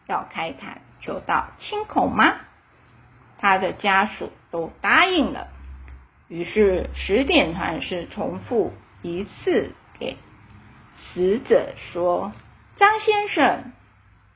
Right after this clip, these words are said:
你还有一次立大功的机会，行功立德的机会。你如果有愿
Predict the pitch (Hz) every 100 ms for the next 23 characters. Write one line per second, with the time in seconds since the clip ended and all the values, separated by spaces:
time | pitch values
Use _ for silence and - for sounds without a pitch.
0 | _ _ _ _ 226 196 165 - 185 170
1 | 202 349 415 240 175 160 - - 185 160
2 | 214 196 - 269 190 285 392 466 302 269
3 | - 185 - - - - _ _ _ _
4 | - 175 170 175 196 208 208 175 - -
5 | - - - - 185 202 - - - _
6 | - - - - _ _ _ _ - 208
7 | 180 160 - - 190 220 - - 254 165
8 | - 175 156 - 254 196 156